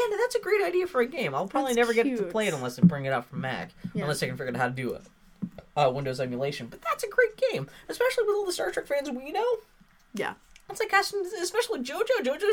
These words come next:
Speaker 1: a huge Star Trek fan. He,
Speaker 2: Yeah.
Speaker 1: he owns this house, and we've got a big living room upstairs with a giant forty-inch te-, television. Be perfect, yeah. We
Speaker 2: It's
Speaker 1: got.
Speaker 2: adorable.
Speaker 1: We're crazy if we do not try that sometime. You don't care about Star Trek, but everyone else, yeah.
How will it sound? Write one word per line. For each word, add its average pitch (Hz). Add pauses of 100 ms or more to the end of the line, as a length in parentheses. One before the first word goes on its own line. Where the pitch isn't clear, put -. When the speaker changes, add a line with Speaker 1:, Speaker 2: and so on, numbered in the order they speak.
Speaker 1:
a 403
huge 392
Star -
Trek 403
fan. 392
He, 240 (120)
Speaker 2:
Yeah. 269
Speaker 1:
he 285
owns 254
this -
house, 240 (360)
and 208
we've 208
got 220
a 233
big 208
living 220
room 233
upstairs 247
with -
a 139
giant 151
forty-inch 170
te-, 156
television. 208 (260)
Be - (140)
perfect, 554
yeah. 622 (300)
We 320
Speaker 2:
It's 214
Speaker 1:
got. 254
Speaker 2:
adorable. 180
Speaker 1:
We're 262
crazy 240
if 202
we 180
do 151
not 165
try 151
that 127
sometime. 110
You 175
don't 226
care 190
about 139
Star 160
Trek, 117 (260)
but 156
everyone 165
else, 143
yeah. 50